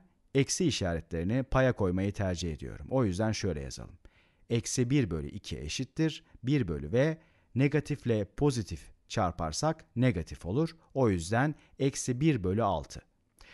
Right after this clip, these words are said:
Şimdi bir bölü v'yi yalnız bırakmamız gerek çünkü o değeri bulmak istiyoruz.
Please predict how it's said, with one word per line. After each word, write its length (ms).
Şimdi 460
bir 180
bölü 220
v'yi 260
yalnız 420
bırakmamız 460
gerek 300
çünkü 400
o 180
değeri 300
bulmak 300
istiyoruz. 580